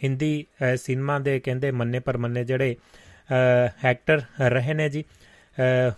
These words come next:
ਉਹਨਾਂ ਦਾ ਵੀ ਕਹਿੰਦੇ ਅੱਜ ਜਨਮ ਦਿਨ ਹੈ ਤੇ ਉਹਨਾਂ ਨੂੰ ਮੁਬਾਰਕਬਾਦ ਤੇ ਸ਼ੁਭਕਾਮਨਾਵਾਂ ਭੇਜ ਰਹੇ ਨੇ। ਬਹੁਤ ਬਹੁਤ ਧੰਨਵਾਦ ਜੀ ਇਸ ਦੀ ਵੀ ਯਾਦ ਦਿਲਾਉਣ ਦੇ ਲਈ। ਤੇ, ਅ, ਜੈ ਪ੍ਰਕਾਸ਼ ਨਾਰਾਇਣ ਜੀ, ਅਹ, ਕਹਿੰਦੇ ਨੇ ਜੀ,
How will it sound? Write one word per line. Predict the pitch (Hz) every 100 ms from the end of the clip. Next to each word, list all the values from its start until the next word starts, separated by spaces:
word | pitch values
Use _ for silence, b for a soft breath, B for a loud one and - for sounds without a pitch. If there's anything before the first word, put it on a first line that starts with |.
| -
ਉਹਨਾਂ | 143 156
ਦਾ | 151
ਵੀ | 139
ਕਹਿੰਦੇ | 131 135 131
ਅੱਜ | 127
ਜਨਮ | 113 117 113 139
ਦਿਨ | 151 147
ਹੈ |
ਤੇ | 143
ਉਹਨਾਂ | 143 123
ਨੂੰ | 117
ਮੁਬਾਰਕਬਾਦ | 117 110 110 117 135 131 123 -
ਤੇ |
ਸ਼ੁਭਕਾਮਨਾਵਾਂ | 120 131 120 - 110 113 113 123
ਭੇਜ | 151 147
ਰਹੇ | 127 135
ਨੇ। | 143
ਬਹੁਤ | 120 110
ਬਹੁਤ | 110 110 -
ਧੰਨਵਾਦ | 120 117 117 139
ਜੀ | 151 151 b b b b
ਇਸ | 135 127
ਦੀ | 135
ਵੀ | 143
ਯਾਦ | 135 131 127
ਦਿਲਾਉਣ | 131 131 131
ਦੇ | 143
ਲਈ। | 151 147 _ b b b
ਤੇ, | - 143 143 143 131 _ _ _ _ _ _ _ _ _
ਅ, | - 135 135 117 175 _ _ _ 147
ਜੈ | 120 143 175
ਪ੍ਰਕਾਸ਼ | - 170 165 165 165 - 160 160 - _ _ 143
ਨਾਰਾਇਣ | 131 127 127 143 160
ਜੀ, | 147 156
ਅਹ, | 143 151 151 127
ਕਹਿੰਦੇ | 139 143 151
ਨੇ | 147
ਜੀ, | 139 147